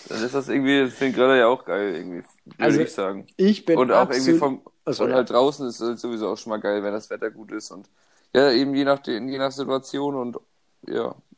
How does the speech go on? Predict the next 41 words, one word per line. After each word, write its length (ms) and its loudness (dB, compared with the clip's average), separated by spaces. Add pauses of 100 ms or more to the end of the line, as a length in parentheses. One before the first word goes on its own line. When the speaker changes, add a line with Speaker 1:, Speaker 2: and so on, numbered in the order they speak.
(100)
Speaker 1:
ist 140 -10
das, 140 -4
kann 180 0
das 180 2
Grill-, 300 4
Grill-, 420 2
äh, 160 6
Grillen 300 2
eben 180 0
auch 180 0
geil 260 -4
sein. 280 -12 (380)
Speaker 2:
Ich 240 0
bin, 280 2
äh, 340 -4
also 220 -4
absolut 380 -4
bei 80 2
Lennart 300 0
Jessen. 280 -4
Also 160 -2
ich, 360 -2 (200)
ich 220 -2
hab 120 -2
irgendwie 220 2
bei 160 4
Grillen, 320 2
hab 80 -2
ich 120 0
schon 140 -4
mir 120 -4
irgendwie 200 0
so 80 -2
eine 100 -2
Bierzeltgarnitur 800 -2
vor 180 -6
mir, 120 2
die 140 -6
kippelt 440 0
und 140 -10
wackelt. 380 -2